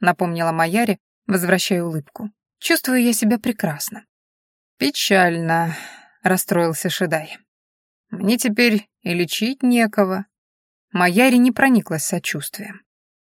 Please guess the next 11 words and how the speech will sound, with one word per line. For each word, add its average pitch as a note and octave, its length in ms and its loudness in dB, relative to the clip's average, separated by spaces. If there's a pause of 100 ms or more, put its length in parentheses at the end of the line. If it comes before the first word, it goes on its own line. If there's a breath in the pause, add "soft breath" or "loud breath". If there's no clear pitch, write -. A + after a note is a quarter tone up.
(140)
«У F3+ 80 0
него F#3 240 4
целый G3+ 280 4
хромающий G3 520 2
господин G3 560 2
есть, D#3+ 340 -6 (360)
вот - 200 0
пусть - 320 0
им A#3+ 140 6
и - 20 4
занимается». F#3+ 800 2